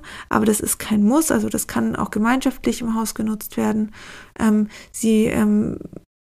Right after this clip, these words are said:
muss auf jeden Fall am, am Alltag beteiligt werden. Das heißt, wenn wir essen, isst sie natürlich mit uns. Das sind aber so, ich sag mal so, moralische Dinge, die völlig klar sind,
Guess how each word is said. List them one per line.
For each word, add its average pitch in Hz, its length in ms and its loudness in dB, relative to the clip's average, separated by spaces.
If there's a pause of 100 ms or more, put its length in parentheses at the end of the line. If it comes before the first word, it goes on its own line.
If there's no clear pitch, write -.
(160)
muss 240 280 6
auf - 200 2
jeden 254 340 8
Fall 226 300 2
am, 214 200 0
am 208 200 2
Alltag 233 640 2
beteiligt 220 540 0
werden. 233 260 2
Das 208 180 -4
heißt, 214 220 -4
wenn 208 180 2
wir - 200 -2
essen, 226 480 2 (280)
isst - 280 0
sie 208 100 4
natürlich 208 360 0
mit 214 180 4
uns. - 160 -2
Das 208 140 0
sind 220 160 4
aber 202 200 2
so, 202 220 6 (280)
ich - 140 -2
sag 208 220 4
mal 208 180 8
so, 196 200 6 (200)
moralische 214 640 6
Dinge, 214 260 6
die 190 140 2
völlig 214 480 4
klar 214 320 6
sind, 208 400 4